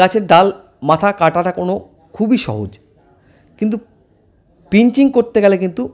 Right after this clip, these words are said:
অতটা সহজ না। যতটা সহজভাবে আমি দেখাচ্ছি বা বলছি, ঠিক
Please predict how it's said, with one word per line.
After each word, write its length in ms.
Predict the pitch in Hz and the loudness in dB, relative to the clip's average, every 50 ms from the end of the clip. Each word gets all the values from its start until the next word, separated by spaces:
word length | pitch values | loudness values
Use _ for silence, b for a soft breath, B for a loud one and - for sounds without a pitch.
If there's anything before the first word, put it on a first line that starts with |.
| _ _ _ _ - 147 | _ _ _ _ -4 -4
অতটা 280 | 160 - 202 202 214 208 - - | -2 -4 -6 -6 -6 -6 -6 -4
সহজ 220 | 156 165 170 165 123 110 113 | -2 -2 0 0 -2 -4 -6
না। 60 | 101 95 101 151 | -6 -6 -6 -6
যতটা 260 | 165 160 202 214 202 - | -6 -4 -4 -4 -4 -4
সহজভাবে 440 | - 190 196 196 180 160 185 196 208 202 | -2 -2 -2 -2 -4 -2 -2 0 0 0
আমি 100 | 202 175 - 147 | -2 0 0 -2
দেখাচ্ছি 320 | 143 180 180 185 - - 190 190 | -2 -2 -6 -8 -6 -4 -2 0
বা 60 | 175 151 | 0 0
বলছি, 220 | 160 165 165 - 202 247 - b b b b b b b _ | 0 -2 -2 -6 -8 -10 -10 b b b b b b b _
ঠিক 120 | - 214 | -10 -10